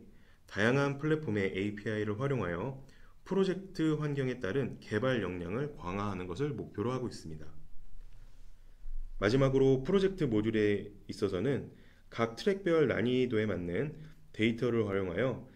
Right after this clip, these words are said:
지능형 웹 서비스 프로젝트를 실시하여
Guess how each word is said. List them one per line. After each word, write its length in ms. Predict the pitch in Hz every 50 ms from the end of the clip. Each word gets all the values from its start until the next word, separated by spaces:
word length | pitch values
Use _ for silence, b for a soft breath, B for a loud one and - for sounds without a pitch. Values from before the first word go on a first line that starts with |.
| B B B B -
지능형 600 | - - 127 135 139 139 143 143 139 139 123 95
웹 220 | 95 104 110 110 -
서비스 800 | - 156 151 147 143 - - - 107 95 87 - - - - - - -
프로젝트를 500 | - 151 160 156 135 - - 127 123 120
실시하여 760 | - 139 131 - - 123 101 87 85 87 104 127 135 -